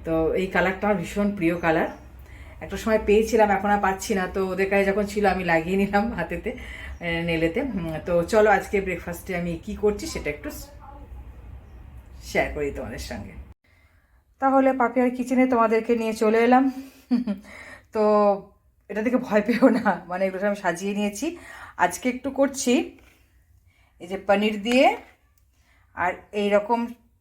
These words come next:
সবজি দিয়ে আমি একটা স্টাফিং করছি। ঠিক আছে? সেটা আমি এই যে রুটি করব, আটা মেখে রেখেছি, এটার ভেতরে দিয়ে আমি ব্রেকফাস্ট আজকে নেব। ওকে? তো এটা কি করছি,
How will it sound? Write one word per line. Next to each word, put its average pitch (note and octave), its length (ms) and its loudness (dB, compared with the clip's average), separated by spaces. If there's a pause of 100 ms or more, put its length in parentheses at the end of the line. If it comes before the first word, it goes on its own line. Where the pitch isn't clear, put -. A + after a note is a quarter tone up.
(220)
সবজি F#3+ 420 -8
দিয়ে A#3 380 0 (280)
আমি F#3+ 180 -4
একটা G3+ 300 0
স্টাফিং A3+ 760 2 (160)
করছি। - 540 -12 (300)
ঠিক C4+ 140 -6
আছে? D#4 220 -2
সেটা G3+ 420 2
আমি A3+ 400 0 (380)
এই E3+ 160 -8
যে F#3 200 4
রুটি G#3 440 -4 (260)
করব, B3+ 440 2 (440)
আটা F3 200 0
মেখে G3+ 200 0
রেখেছি, F#4 460 2 (720)
এটার G3+ 300 -2
ভেতরে G3 380 2
দিয়ে G3 340 2
আমি G3 220 2
ব্রেকফাস্ট F3 760 -4
আজকে C#4 380 -4
নেব। E3 300 -4 (440)
ওকে? D#4 220 2 (640)
তো F3+ 60 -8
এটা F3+ 140 -2
কি B3+ 200 -2
করছি, D4+ 480 2